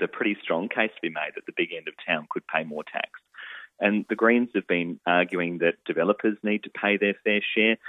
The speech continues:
Mining corporations haven't seen an increase in their royalties for about fifteen years here in South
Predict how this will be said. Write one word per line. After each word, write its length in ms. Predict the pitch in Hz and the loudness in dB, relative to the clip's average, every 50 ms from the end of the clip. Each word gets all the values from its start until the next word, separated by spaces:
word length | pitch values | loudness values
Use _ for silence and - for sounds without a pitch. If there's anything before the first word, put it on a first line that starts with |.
| - - - - | -14 -14 -12 -4
Mining 380 | - 85 90 98 110 120 120 | 2 4 6 6 6 4 2
corporations 680 | 120 - 120 110 - - 110 104 107 117 - - 117 - - | 2 0 0 0 2 4 4 4 4 2 -2 -6 -8 -4 -2
haven't 320 | 110 104 113 - - - _ _ _ | 0 0 0 -2 -4 -8 _ _ _
seen 160 | - 104 101 98 | -2 0 0 0
an 80 | 90 | 2
increase 400 | 95 101 104 - - 104 90 90 - - | 0 0 0 0 2 2 2 2 0 -4
in 100 | 90 87 | -4 0
their 180 | 87 92 104 | 2 2 4
royalties 500 | 98 92 90 92 90 92 - - 98 95 - - | 4 4 2 2 0 0 -2 -6 -6 -6 -6 -6
for 60 | 92 | -4
about 280 | 80 85 82 80 - - - | 0 2 0 0 0 -4 -8
fifteen 400 | 104 - - - 85 82 82 85 | -10 -8 -6 -6 -6 -6 -6 -4
years 260 | 87 98 98 104 101 - - | -2 0 0 0 0 -2 -2
here 160 | 95 87 85 | -2 -2 0
in 120 | 82 87 - - | -2 -4 -4 -4
South 140 | 82 76 | -4 -4